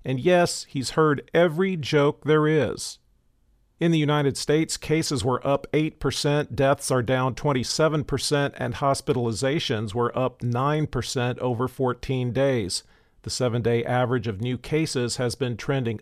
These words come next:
up since April fifth. There are now six million eight hundred seventy-four thousand nine hundred seventy active cases in the United States. The current top five states by number of active cases,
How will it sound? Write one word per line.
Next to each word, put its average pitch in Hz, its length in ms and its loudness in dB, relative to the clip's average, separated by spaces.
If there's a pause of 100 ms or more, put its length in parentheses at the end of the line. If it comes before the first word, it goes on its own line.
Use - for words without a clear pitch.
up 147 300 2
since 139 460 -2
April 127 340 -4
fifth. - 600 -4 (800)
There 143 120 4
are 143 60 2
now 143 160 0
six - 380 -2
million 160 440 2
eight 151 220 0
hundred 147 320 -2
seventy-four 143 640 2
thousand 131 580 0
nine 139 300 2
hundred 147 340 0
seventy 135 480 2
active 135 480 0
cases 127 560 -2
in 123 120 0
the 127 80 -2
United 127 440 0
States. - 600 -4 (320)
The 113 80 -8
current 120 340 -2
top 117 260 0
five 120 300 -2
states 139 380 -2
by 117 180 -2
number 123 340 0
of 120 100 0
active 127 420 -2
cases, 147 640 -2